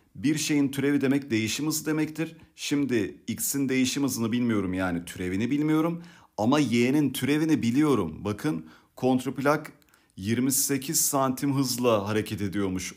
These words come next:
ok yönünde saniyede. Saniyedeki hızı bunun değişim hızı, yani kontraplağın yirmi sekizmiş. Y gördüğüm yere yirmi sekiz yazacağım.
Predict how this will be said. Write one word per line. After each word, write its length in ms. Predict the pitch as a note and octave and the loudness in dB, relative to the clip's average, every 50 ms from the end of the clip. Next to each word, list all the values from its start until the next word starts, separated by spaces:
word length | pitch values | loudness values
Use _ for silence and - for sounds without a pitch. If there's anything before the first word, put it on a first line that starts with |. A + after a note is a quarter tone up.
| - - | -6 -4
ok 280 | A#2+ A#2 A2+ A#2 - | -2 -2 -2 -2 -2
yönünde 300 | A#2 G#2+ G2+ G2 F#2+ G2 | -2 0 0 0 0 0
saniyede. 720 | F#2 - - G2 F#2 F2+ F2 F2 F2 E2+ E2+ E2 - D#2+ D#2 - - - _ _ | -2 -2 -2 -2 -2 -4 -4 -2 -2 -4 -4 -6 -10 -12 -14 -18 -20 -20 _ _
Saniyedeki 840 | - - - - A2+ G#2+ A2 A2 A#2 A#2+ B2 A#2+ C3 C#3+ C#3 - E3+ | -4 -4 -2 0 0 0 2 2 2 0 0 0 -2 -4 -4 -2 -2
hızı 320 | E3 D3 A2 A#2 C3 B2+ | -2 -2 -2 -2 -2 -2
bunun 380 | A2 G#2+ G#2+ B2 C#3+ D#3 D3+ - - - _ _ _ - | -2 0 0 0 -2 -4 -6 -12 -18 -20 _ _ _ -2
değişim 420 | A2 A2+ A2+ G#2+ - - D3 C#3 | 0 0 0 0 -2 -2 0 0
hızı, 220 | C3+ A2+ - A2+ | -2 -2 -2 0
yani 360 | A2 G#2 G2+ G2 F#2 F#2 F2+ F2+ | 0 2 2 2 0 -2 -4 -4
kontraplağın 880 | - G#2 G#2 G2 - - G2+ - F2+ F#2 G2+ G#2+ B2+ C#3+ D#3 - - - - | -4 -4 -4 -2 -4 -6 -10 -8 -4 -2 -2 -2 -2 -4 -6 -10 -14 -14 -8
yirmi 300 | F2+ G2+ G#2+ A2 A2+ G#2+ | -4 -4 -2 -2 -2 -2
sekizmiş. 680 | - - A#2+ G#2+ A2 A#2 F#2 F2 G2+ B2 B2+ - - - - _ - - - _ - | -2 -2 -4 -4 -4 -4 -4 -4 -4 -4 -4 -4 -8 -12 -18 _ -20 -20 -20 _ -6
Y 280 | F2+ G#2 A2+ A#2+ B2 | -2 0 2 2 2
gördüğüm 440 | A#2+ A#2 A#2+ A2+ A2 G2+ F2+ G2 F#2+ | 2 2 0 0 0 0 -2 -4 -4
yere 220 | F#2+ F2+ F2 F2 | -2 -2 -4 -4
yirmi 260 | E2+ F2 F2+ G2+ A2 A2 | -4 -4 -4 -4 -4 -4
sekiz 360 | - - A#2+ A#2+ A#2 A2 - | -4 -6 -6 -6 -8 -6 -6
yazacağım. 540 | B2 B2 A2+ - - - C3 B2+ B2+ B2+ | -4 -4 -4 -6 -6 -4 -2 -2 -2 -4